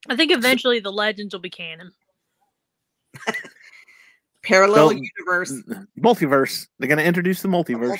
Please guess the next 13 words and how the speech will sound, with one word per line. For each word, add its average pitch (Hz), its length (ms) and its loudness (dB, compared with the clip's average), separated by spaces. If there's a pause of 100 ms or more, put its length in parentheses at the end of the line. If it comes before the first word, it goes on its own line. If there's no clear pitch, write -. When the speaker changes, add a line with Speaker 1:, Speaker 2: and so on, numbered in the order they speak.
Speaker 3:
multiverse, 151 460 -12
that, 165 360 -12
yeah, 175 420 -10
yeah, 185 280 -12
Speaker 2:
<laughs> - 80 -20
Speaker 3:
yeah. 180 180 -10 (1120)
I 247 120 4
also 262 260 2
liked 208 280 0
it 190 100 -6
when 202 100 -14
she, 196 160 -12
like, 180 180 -10